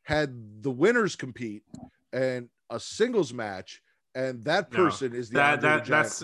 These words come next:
Speaker 2: that sounds like the convoluted mess that was N X T's
Speaker 1: Uh,
Speaker 2: Battle
Speaker 1: we'll talk
Speaker 2: Royal,
Speaker 1: about that.
Speaker 2: Gauntlet,
Speaker 1: Oh, I can't wait
Speaker 2: Eliminator.
Speaker 1: for that.
Speaker 2: Jesus. <laughs>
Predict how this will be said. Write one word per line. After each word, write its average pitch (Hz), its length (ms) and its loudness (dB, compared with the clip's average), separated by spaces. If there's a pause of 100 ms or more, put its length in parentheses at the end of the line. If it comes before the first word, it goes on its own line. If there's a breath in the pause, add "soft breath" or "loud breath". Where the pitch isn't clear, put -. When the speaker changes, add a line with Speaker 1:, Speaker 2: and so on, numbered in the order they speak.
Speaker 2:
that 151 280 2
sounds 139 460 2
like 120 300 -2
the 120 80 -10
convoluted 123 680 -2
mess 107 420 -6
that 110 220 -4
was 107 580 -6
N 113 120 -6
X 107 200 -12
T's 107 400 -12
Speaker 1:
Uh, - 40 -12
Speaker 2:
Battle 107 180 0
Speaker 1:
we'll 180 120 6
talk 165 260 2
Speaker 2:
Royal, 107 80 0
Speaker 1:
about 127 220 0
that. 113 240 -4
Speaker 2:
Gauntlet, 120 520 2
Speaker 1:
Oh, - 20 -4 (140)
I 117 40 0
can't 117 220 -4
wait 110 120 -4
Speaker 2:
Eliminator. 107 300 -2
Speaker 1:
for 95 60 -10
that. 101 200 -6 (520 loud breath)
Speaker 2:
Jesus. 101 720 -10 (360 loud breath)
<laughs> - 120 -20